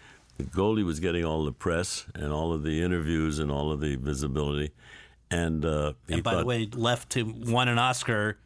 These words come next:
Speaker 2: and
Speaker 1: That's
Speaker 2: then
Speaker 1: right.
Speaker 2: came
Speaker 1: I
Speaker 2: back.
Speaker 1: let her out of the show to go do the Oscars.
Speaker 2: Yeah, Cactus
Speaker 1: And
Speaker 2: Flower, yeah.
Speaker 1: But that bothered Dick Martin that
Speaker 2: Yeah.
Speaker 1: they were getting more attention. She was getting more attention than they were.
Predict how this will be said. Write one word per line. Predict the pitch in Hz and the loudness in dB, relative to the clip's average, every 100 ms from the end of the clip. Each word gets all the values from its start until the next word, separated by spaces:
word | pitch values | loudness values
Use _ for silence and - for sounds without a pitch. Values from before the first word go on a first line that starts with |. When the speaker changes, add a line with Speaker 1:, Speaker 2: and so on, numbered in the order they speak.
| - - | -20 -8
Speaker 2:
and | 120 120 | 0 2
Speaker 1:
That's | 120 | 4
Speaker 2:
then | 143 | 4
Speaker 1:
right. | 131 | 4
Speaker 2:
came | 120 | 4
Speaker 1:
I | 113 | 4
Speaker 2:
back. | 131 135 | 4 4
Speaker 1:
let | 139 | 4
her | 120 | 6
out | 123 120 | 4 4
of | |
the | 107 | 2
show | 98 156 151 | 0 2 2
to | 113 101 | 2 0
go | 80 113 110 | 2 2 2
do | 95 110 | 4 4
the | 110 | 4
Oscars. | 123 175 | 4 2
Speaker 2:
Yeah, | 120 160 | 0 0
Cactus | 78 78 110 | 0 0 2
Speaker 1:
And | 87 85 | 0 0
Speaker 2:
Flower, | - 117 127 107 | -4 -6 -4 -4
yeah. | 120 78 | -4 -2
Speaker 1:
But | 85 - | -2 2
that | 110 85 | 2 2
bothered | 87 120 135 95 69 | 2 4 4 2 2
Dick | 120 - | 0 2
Martin | 110 113 98 | 2 2 0
that | 80 | 0
Speaker 2:
Yeah. | |
Speaker 1:
they | 95 | 2
were | 87 | 2
getting | 82 92 87 | 2 2 2
more | 85 80 | 2 0
attention. | - 87 80 - 65 - | 0 -2 -2 -4 -6 -4
She | - | 0
was | 104 87 | 0 2
getting | 90 80 | 2 2
more | 78 | 2
attention | 73 - 73 76 73 | 0 -2 -4 -2 -2
than | 73 | -2
they | 82 | -2
were. | 80 69 | -2 -4